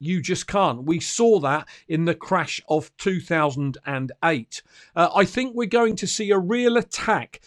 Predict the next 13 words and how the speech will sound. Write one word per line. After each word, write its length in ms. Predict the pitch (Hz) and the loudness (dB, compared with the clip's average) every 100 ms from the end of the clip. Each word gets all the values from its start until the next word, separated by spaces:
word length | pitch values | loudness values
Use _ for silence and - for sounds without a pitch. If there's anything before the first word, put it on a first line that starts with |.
| _ | _
from 240 | _ 170 170 | _ -2 -2
central 540 | - 214 208 - 190 | 0 0 0 -2 -2
banks 580 | 175 185 156 135 - - - | 2 0 0 -4 -10 -10 -2
on 300 | 170 165 156 - _ | 0 0 -2 -6 _
traditional 760 | - 170 156 226 - 175 147 | -2 0 2 -2 0 0 0
banks 520 | 113 123 131 160 - - _ - | 0 -4 -4 -6 -10 -12 _ -4
as 220 | 165 131 | -2 0
we 180 | 151 175 | -2 0
inevitably 840 | 170 185 202 202 - 170 185 190 170 | 2 2 2 0 -2 -4 -2 -4 -8
experience 1040 | - - - 190 185 147 120 127 143 - - _ | -10 -10 0 2 4 2 0 -4 -6 -10 -12 _
the 100 | - | -6
ginormous 1040 | 143 117 170 165 165 165 196 202 190 180 - | -4 0 2 4 2 4 6 6 4 0 -2
consequences 960 | 202 185 - 160 - 131 120 143 143 | -2 -2 -4 -6 -2 -4 -4 -6 -6